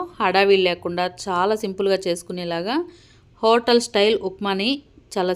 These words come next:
సింపుల్గా ప్రిపేర్ చేసుకోవచ్చండి. ఇలా హోటల్ స్టైల్లో ఉప్మా చేసి పెట్టామంటే పిల్లలకు తప్పకుండా నచ్చుతుంది, మళ్ళీ మళ్ళీ చేయమంటారండి, అంత రుచిగా ఉంటుంది. ఒకసారి అయితే ట్రై చేయండి. ఇప్పుడు ఈ ఉప్మా ఎలా చేసుకోవాలని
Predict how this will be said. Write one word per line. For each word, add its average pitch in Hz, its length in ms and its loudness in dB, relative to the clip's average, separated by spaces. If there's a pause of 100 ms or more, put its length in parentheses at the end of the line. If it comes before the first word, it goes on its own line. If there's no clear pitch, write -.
సింపుల్గా 233 500 -2
ప్రిపేర్ 185 340 0
చేసుకోవచ్చండి. 175 640 -4 (280)
ఇలా 202 140 4 (100)
హోటల్ 240 360 2
స్టైల్లో 214 360 4 (120)
ఉప్మా 220 200 -6 (100)
చేసి 202 220 -2
పెట్టామంటే 185 480 -4 (120)
పిల్లలకు 208 400 2
తప్పకుండా 202 500 -4
నచ్చుతుంది, 165 500 -4 (580)
మళ్ళీ 202 260 2
మళ్ళీ 202 240 2
చేయమంటారండి, 185 680 -2
అంత 175 140 -6 (100)
రుచిగా 196 380 -2
ఉంటుంది. 170 360 -2 (540)
ఒకసారి 196 360 2
అయితే 190 220 -2
ట్రై 185 140 0 (100)
చేయండి. 175 300 -2 (360)
ఇప్పుడు 196 220 2
ఈ - 100 6
ఉప్మా 214 300 -4
ఎలా 190 180 0
చేసుకోవాలని 175 560 -6